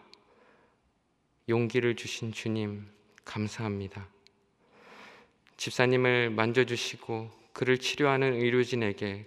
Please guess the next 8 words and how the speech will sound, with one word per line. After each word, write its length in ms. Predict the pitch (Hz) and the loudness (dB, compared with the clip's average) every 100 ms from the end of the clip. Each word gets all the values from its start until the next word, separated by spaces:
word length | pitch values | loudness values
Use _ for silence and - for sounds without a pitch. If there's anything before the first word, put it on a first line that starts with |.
| - | -6
긍휼한 400 | - 120 120 120 | 0 2 4 2
마음과 680 | 113 110 107 107 110 107 107 | 0 0 -2 -4 -4 -6 -6
지혜를 460 | - 117 110 110 | -6 -4 -2 -4
주시어서 680 | - 113 - 113 104 - 107 - - _ - - - - - - _ | -6 -8 -4 -4 -6 -10 -12 -12 -20 _ -20 -20 -20 -20 -20 -20 _
치료의 440 | - 139 139 135 | -2 2 6 6
문을 360 | 123 120 117 107 | 4 4 2 2
열어 320 | 107 110 107 | 2 2 0
주시옵소서. 800 | - 107 - 104 - 104 - 107 | -4 -6 -6 -6 -6 -10 -8 -12